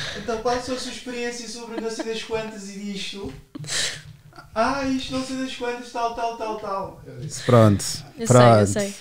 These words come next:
Speaker 1: Mas
Speaker 2: Tenho que fazer um upgrade a este vídeo, basicamente, mas sim. Mas basicamente, pronto, queria fazer este vídeo pa-, para uma cadeira fixe, queria basicamente explorar o que é que é o desenvolvimento de uma maneira, fazendo perguntas acessíveis a qualquer pessoa, para,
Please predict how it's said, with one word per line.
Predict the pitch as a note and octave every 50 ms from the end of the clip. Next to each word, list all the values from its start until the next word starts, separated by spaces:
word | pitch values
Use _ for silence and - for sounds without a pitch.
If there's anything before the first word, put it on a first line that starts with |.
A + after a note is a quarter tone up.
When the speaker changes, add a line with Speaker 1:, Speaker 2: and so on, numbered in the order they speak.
| - G2+
Speaker 1:
Mas | G2+ F#2
Speaker 2:
Tenho | B3+ B3+
que | B3+ -
fazer | C#4 C4+ B3+ C4 B3+
um | B3+
upgrade | B3+ B3 C4 A#3+ A#3 A#3+ A#3 A#3
a | A#3
este | A3+ A3+ - - A3
vídeo, | A3+ G3+ G3+ G3+
basicamente, | G3+ G3+ G3 G3+ F#3+ G#3 G3+ G3 E3+ - - -
mas | G3+ G#3 G3+
sim. | - - - F#3+ G3 -
Mas | A#3 A#3+ A#3+
basicamente, | A#3 C4 C4+ B3+ C4 B3+ C#4+ C#4 C#4 C4+ C#4+ C#4
pronto, | - C4+ B3+ A#3+ A#3+ -
queria | - - A3 G#3+ G#3 G#3+
fazer | G#3+ - A#3 A3 A3+ A#3
este | A#3 A#3+ A3+ - -
vídeo | - A#3+ A#3 A3 A3+ A#3 A#3+ A3+
pa-, | A3+ - A#3+ A#3 A3+ A3+ A3 A3+ A3 A3 A3+ -
para | A3+ A#3
uma | A3+ A#3 A#3
cadeira | - B3+ C4 E4 F#4+ G4 F#4 E4
fixe, | - - D#4 E4 E4+ -
queria | - A#3+ A#3 A#3 A#3
basicamente | A3 A#3 A3+ A3 - - A#3 A#3 A3+
explorar | G#3+ - - A#3+ A#3+ A#3
o | A3+
que | A3 A3+
é | A3
que | - A#3
é |
o | A3
desenvolvimento | A3 A3+ A3 A3 A3+ A3+ A3+ A3+ A#3 A#3+ A#3 A3 G#3+ - -
de | - - - - - - _ -
uma | A3+ A#3
maneira, | A#3 A#3 A#3 A#3 A3+ A3 A3 A3 G#3+ G#3+ - - _ _ _ _ _
fazendo | _ - B3 B3 B3+ A#3+ A#3+
perguntas | A#3+ A#3+ A#3 A#3+ A#3 A#3 A3+ A3+
acessíveis | A3+ A3 - - A#3+ A3 G#3+ G#3 G#3
a | G#3
qualquer | G#3+ G#3+ G#3+ G#3+ A3+ A3
pessoa, | - - - B3+ B3 C4 C4+ D4+ - - _ _ _ _
para, | - B3 B3 B3 B3